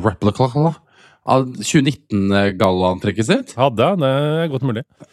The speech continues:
Speaker 1: <clears throat> Ja, jeg vet da faen, jeg synes så minst. Jeg synes det bare er like fascinerende hvert år med Met-gallaen å høre den historien om det. Når Anna Vint-, eh, Anna Wintour, for det var jo faktisk, det var jo, eh, ja, nå husker jeg ikke en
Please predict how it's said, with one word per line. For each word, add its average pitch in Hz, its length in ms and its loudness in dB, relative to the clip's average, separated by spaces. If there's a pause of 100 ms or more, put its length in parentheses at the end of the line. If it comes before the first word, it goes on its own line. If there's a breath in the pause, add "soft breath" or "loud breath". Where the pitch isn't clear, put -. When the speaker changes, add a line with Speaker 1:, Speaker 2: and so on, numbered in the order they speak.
(120)
Speaker 1:
<clears throat> 147 540 -2
Ja, 123 160 2
jeg 120 100 -4
vet 113 160 -6
da - 80 -8
faen, 117 240 -2
jeg 113 140 -2
synes 113 160 -8
så 127 80 -4
minst. 117 180 -2
Jeg 143 100 0
synes 151 140 0
det - 100 2
bare 139 240 4
er 117 60 0
like 123 220 2
fascinerende 107 360 2
hvert 104 200 0
år 101 80 2
med 110 100 0
Met-gallaen 101 380 0
å 117 40 4
høre 107 200 2
den 98 100 -2
historien 98 540 -4
om 92 320 -6
det. 117 100 -4 (500 soft breath)
Når 113 200 4
Anna 107 180 2
Vint-, 98 380 -4
eh, 120 100 2
Anna 113 220 0
Wintour, 104 560 0 (640)
for - 120 0
det 151 100 0
var 92 260 0
jo 156 160 0
faktisk, 127 480 -6
det 139 140 -6
var 98 220 0
jo, 143 100 -2 (180)
eh, 139 1200 -2
ja, 104 80 -4
nå 113 100 -12
husker 98 160 -8
jeg 85 60 -10
ikke 101 80 -6
en 95 80 -12